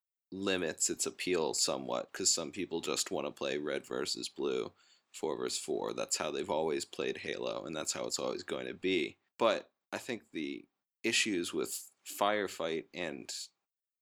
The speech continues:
Invasion are similar in that they are heavily dependent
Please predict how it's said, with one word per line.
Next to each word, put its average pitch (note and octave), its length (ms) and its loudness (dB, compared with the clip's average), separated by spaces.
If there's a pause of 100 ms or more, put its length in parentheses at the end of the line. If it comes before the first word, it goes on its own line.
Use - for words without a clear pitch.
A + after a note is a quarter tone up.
Invasion F#2 580 4
are C2 120 0
similar G#2 600 4
in F2+ 220 0
that F2+ 280 0
they F#2+ 240 4
are G2 500 4 (240)
heavily G#2+ 520 2
dependent F2 720 -2